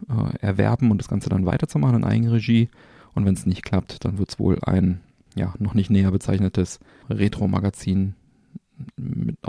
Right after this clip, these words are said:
in neuer Gestalt. Das Ziel wäre es wohl, an den Kiosk zu kommen, beziehungsweise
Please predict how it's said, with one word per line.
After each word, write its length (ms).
in 140
neuer 260
Gestalt. 560
Das 180
Ziel 380
wäre 360
es 280
wohl, 200
an 80
den 100
Kiosk 320
zu 140
kommen, 340
beziehungsweise 600